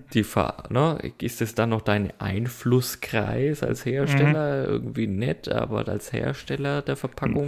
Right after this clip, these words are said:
Speaker 2: Hm.
Speaker 1: da auch nicht oder der in Verkehrbringer? Also absolut wichtige Frage. Wa-, was ist dein, ne? Welche, über welche Sphären denkst du überhaupt
Speaker 2: <laughs>
Speaker 1: nach?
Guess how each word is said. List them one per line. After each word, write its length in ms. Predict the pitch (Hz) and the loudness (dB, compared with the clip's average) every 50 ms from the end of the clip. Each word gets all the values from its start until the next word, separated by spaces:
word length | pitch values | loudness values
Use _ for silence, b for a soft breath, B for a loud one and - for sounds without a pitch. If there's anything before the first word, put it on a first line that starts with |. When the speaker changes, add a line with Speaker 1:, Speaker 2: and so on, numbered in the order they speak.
| 143 139 | -2 -6
Speaker 2:
Hm. 60 | 143 B B B B B B B B B B B B B B B B - - | -8 B B B B B B B B B B B B B B B B -14 -10
Speaker 1:
da 600 | 104 101 92 76 78 90 104 - - - - - | -8 -6 -4 -4 -4 -4 -4 -4 -6 -6 -4 -2
auch 200 | - - 147 170 | 0 0 2 2
nicht 180 | 175 175 180 170 | 2 2 4 4
oder 140 | 143 127 120 | 4 4 4
der 180 | 120 123 110 | 4 2 2
in 120 | 104 113 - | 2 0 0
Verkehrbringer? 800 | - - - - 135 143 151 - 156 160 160 165 165 170 165 B B B B B B B | -2 -2 4 6 6 6 6 4 2 2 2 4 2 2 0 B B B B B B B
Also 260 | - 110 120 123 113 127 B B B B - - - - - - - - - - - - - - - - | 4 6 8 8 8 6 B B B B -16 -16 -16 -16 -16 -16 -18 -20 -20 -20 -20 -20 -20 -16 -6 -2
absolut 460 | - 110 - - - 123 110 104 98 | 0 0 0 2 4 6 6 6 6
wichtige 320 | 104 95 - 110 101 101 | 2 2 4 6 6 6
Frage. 500 | - - 92 90 95 104 107 92 85 104 | 6 4 4 4 6 6 6 6 4 4
Wa-, 160 | 101 104 92 95 | 4 4 6 4
was 160 | 95 - - | 4 2 2
ist 160 | 95 - - | 0 2 6
dein, 300 | 110 98 95 92 90 95 101 | 6 6 6 6 2 0 -2
ne? 220 | 107 113 117 113 - - | -4 -4 -4 -4 -6 -2
Welche, 280 | 98 101 101 95 104 - | 0 2 2 2 0 -2
über 280 | - 107 107 95 - | -6 -4 -2 -2 0
welche 180 | 113 104 101 107 | 0 0 0 0
Sphären 380 | 101 - - - 98 92 104 110 | -2 -2 0 2 2 2 2 2
denkst 260 | 101 107 104 101 - | 0 -2 -2 -4 -2
du 80 | - 110 | -2 -2
überhaupt 320 | 101 101 98 95 - - - | 0 2 2 4 2 2 2
Speaker 2:
<laughs> 20 | |
Speaker 1:
nach? 300 | 92 - - 120 - - | 0 0 0 -2 -4 -8